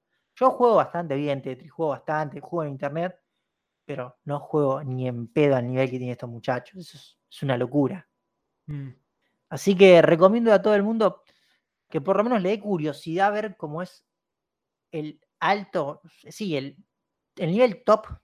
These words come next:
Speaker 1: de cómo juegan los grosos, bueno, este video es buenísimo para ver eso.
Speaker 2: Qué nivel.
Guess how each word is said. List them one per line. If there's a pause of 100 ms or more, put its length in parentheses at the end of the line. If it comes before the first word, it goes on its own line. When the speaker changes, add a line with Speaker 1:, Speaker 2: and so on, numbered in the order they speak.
Speaker 1:
de
cómo
juegan
los
grosos, (200)
bueno,
este
video
es
buenísimo
para
ver
eso. (2000)
Speaker 2:
Qué
nivel.